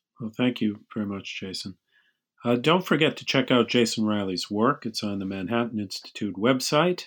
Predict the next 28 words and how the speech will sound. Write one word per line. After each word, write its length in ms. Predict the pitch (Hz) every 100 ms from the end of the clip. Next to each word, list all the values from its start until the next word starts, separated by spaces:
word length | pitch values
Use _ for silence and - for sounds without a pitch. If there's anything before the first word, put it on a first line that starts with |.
| _
which 260 | - 98 -
is 300 | 92 87 -
manhattan 800 | 92 90 87 110 120 110 110 101
dash 440 | 101 95 92 - -
institute 640 | 101 - - - 95 87
dot 260 | 85 87 90
org. 400 | 110 160 175 - _ _ _ _ _ -
We'll 160 | 110 107
link 220 | 131 127
to 140 | 120
his 120 | 107
author 320 | 113 113 110 110
page 580 | - 104 101 98 - -
in 140 | 101
the 60 | 92
description. 640 | 87 - - 135 - 156 127
He's 180 | 98
also 340 | 107 110 107 107
the 140 | 98
author 360 | 95 95 - 98
of 120 | 90
a 40 | 90
terrific 600 | - 104 101 - 95 -
recent 340 | 104 - 95
biography 600 | 95 95 104 104 - 101
of 140 | 95 -
Thomas 420 | 110 98 90 -
Sowell. 400 | 123 123 131